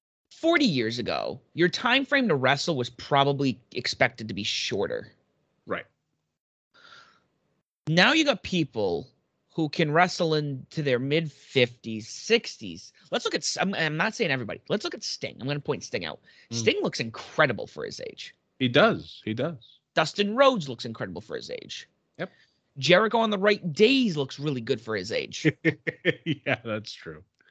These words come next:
Speaker 1: Um, and there's always new talent coming up. So it's like, what's gonna close that gap?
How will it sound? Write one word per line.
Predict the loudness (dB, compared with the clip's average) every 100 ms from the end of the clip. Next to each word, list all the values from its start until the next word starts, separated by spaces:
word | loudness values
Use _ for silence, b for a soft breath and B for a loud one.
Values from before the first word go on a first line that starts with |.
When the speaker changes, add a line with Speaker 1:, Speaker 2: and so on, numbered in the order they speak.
| b
Speaker 1:
Um, | 2 2 0 -6 _ _ _ _ _ _ _ _ _ _ _ _ _ _ _ _ _ _ _ _ _ _ 0
and | 4
there's | 4
always | 4 2
new | 0
talent | 0 0 0 -2
coming | -6
up. | -6 -4
So | 2 2
it's | 4
like, | 2 0
what's | 2 0 2
gonna | 0 0
close | 2 0 2
that | 0 0 0
gap? | 4 4 2